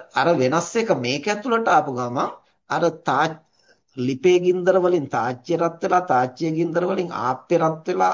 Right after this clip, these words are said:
ආප්පේ ඇතුළේ විකෘතියක් ඇති වුණා වගේ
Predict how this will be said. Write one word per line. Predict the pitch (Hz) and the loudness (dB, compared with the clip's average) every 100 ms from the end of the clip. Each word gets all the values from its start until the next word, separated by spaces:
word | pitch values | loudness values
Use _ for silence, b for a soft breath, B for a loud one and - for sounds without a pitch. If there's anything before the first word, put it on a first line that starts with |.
| 107 | 0
ආප්පේ | 123 135 - 190 | -2 -2 -6 -6
ඇතුළේ | 185 - 170 | -4 -2 -2
විකෘතියක් | 131 123 185 175 233 226 220 | -2 2 0 0 0 0 0
ඇති | 214 190 | 2 4
වුණා | 143 123 117 | 4 0 0
වගේ | 156 165 120 | 0 2 -4